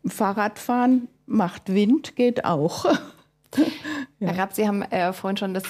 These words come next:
Speaker 2: Thema Durstgefühl angesprochen. Ältere Menschen haben oft weniger Durstgefühl. Ähm, viele wissen das auch. Ein Ratschlag ist ja auch, mehr zu trinken. Ähm, viele Senioren wissen das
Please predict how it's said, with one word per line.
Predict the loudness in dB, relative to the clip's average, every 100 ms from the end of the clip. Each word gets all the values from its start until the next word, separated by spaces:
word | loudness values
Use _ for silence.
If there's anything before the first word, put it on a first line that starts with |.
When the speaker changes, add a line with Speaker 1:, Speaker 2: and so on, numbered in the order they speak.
| -4
Speaker 2:
Thema | -2 -2
Durstgefühl | -2 -4 -4 -6 -8 -6 -4 -4
angesprochen. | -2 -4 -6 -4 -2 -2
Ältere | -2 -2 -4
Menschen | -4 -4 -4
haben | -4
oft | -6 -8 -8
weniger | -2 -2 0 -2
Durstgefühl. | -2 -4 -4 -4 -6 -4 -2 0 0 -4 -14 -8 -2
Ähm, | 0 0 -6
viele | -4 2 2 2
wissen | 0 2
das | 2 2
auch. | 0
Ein | 0
Ratschlag | -2 -2 0 0
ist | 0
ja | 0 0
auch, | 2
mehr | 0 0
zu | -4
trinken. | -4 -2 0 2 2 2 0
Ähm, | -2 -2 -4 -8 -10 -8
viele | 0 2 2
Senioren | 2 0 0
wissen | 0 2 4
das | 4 0